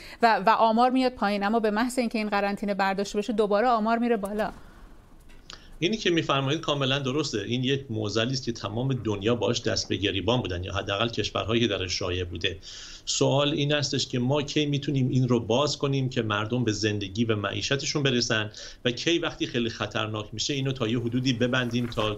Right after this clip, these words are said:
Speaker 2: این قضیه مرتفع بشه. من به هر حال فکر می‌کنم با توجه به این که تولید واکسن در دنیا داره میره بالا،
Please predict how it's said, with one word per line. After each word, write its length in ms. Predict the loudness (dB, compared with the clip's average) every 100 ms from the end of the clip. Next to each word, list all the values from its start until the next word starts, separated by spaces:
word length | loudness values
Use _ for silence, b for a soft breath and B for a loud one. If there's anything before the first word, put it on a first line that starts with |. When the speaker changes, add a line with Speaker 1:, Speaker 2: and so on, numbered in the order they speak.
| -4
Speaker 2:
این 200 | -4 -2
قضیه 240 | -2 -2 -2
مرتفع 480 | -4 -4 -4 -4 -4
بشه. 240 | -6 -10 B B B B B
من 260 | 0 0 0
به 60 | -2
هر 120 | 0
حال 180 | 0 0
فکر 240 | -2 -4
می‌کنم 380 | -4 -2 0 0
با 120 | 0
توجه 400 | 0 -2 0 0
به 100 | 0
این 240 | 0 0
که 280 | 0 -2 -2 B B B
تولید 420 | -2 2 4 4 2
واکسن 540 | 2 0 0 0 2
در 200 | 0 -2
دنیا 540 | -2 0 2 2 2
داره 220 | 2 2 2
میره 260 | 2 2
بالا، 320 | 0 0 0